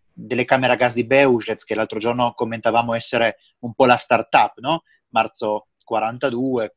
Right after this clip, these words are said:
la camera a gas di Auschwitz, la prima, quella del campo base, e i primi del, del quarantadue. Però per quasi tutto il millenovecentoquarantadue, pur avendo quella camera a gas piccolina, Auschwitz gioca ancora un ruolo marginale nello sterminio.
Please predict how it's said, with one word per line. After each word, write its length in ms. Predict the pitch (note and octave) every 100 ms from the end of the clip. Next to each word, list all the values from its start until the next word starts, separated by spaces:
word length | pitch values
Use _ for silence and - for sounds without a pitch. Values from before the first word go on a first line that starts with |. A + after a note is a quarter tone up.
| _
la 80 | A#2+
camera 260 | - A#2+ A#2
a 40 |
gas 180 | A#2+ A#2
di 100 | A#2+
Auschwitz, 380 | A#2+ A#2+ A#2 A#2
la 80 |
prima, 280 | A2 B2 A#2+
quella 140 | A2+ A2+
del 100 | A2
campo 280 | A2+ -
base, 400 | A2+ A#2+ A#2 A2 _ _ _ _ _ _ -
e 80 | B2+
i 180 | A#2+
primi 260 | - B2+ B2
del, 300 | A#2 A2+ A2 - - -
del 180 | B2 A#2+
quarantadue. 580 | B2+ A#2 A#2 A#2 A2 G#2+
Però 360 | C3+ D#3 D#3 _ - - _ -
per 200 | C#3 C3+
quasi 200 | E3+ E3
tutto 220 | E3+ D#3+
il 60 |
millenovecentoquarantadue, 1300 | C#3+ D#3 D3+ C3+ - C#3+ D3+ C#3 B2+ B2+ C3+ C#3+ D3 C#3+
pur 180 | D#3 D3
avendo 300 | D#3 E3+ D#3
quella 200 | B2+ A#2+
camera 300 | C3 B2+ A#2+
a 20 |
gas 220 | C3 -
piccolina, 560 | C3+ - B2+ C#3 C3+ -
Auschwitz 640 | C#3 C#3+ C#3+ - C#3+ A#2+
gioca 220 | B2 -
ancora 300 | B2 - C3
un 60 | B2
ruolo 220 | B2+ C3
marginale 720 | B2 A2+ - B2 A#2 G#2+ - _
nello 200 | A2 A2
sterminio. 600 | - A2+ G#2+ G#2 G2+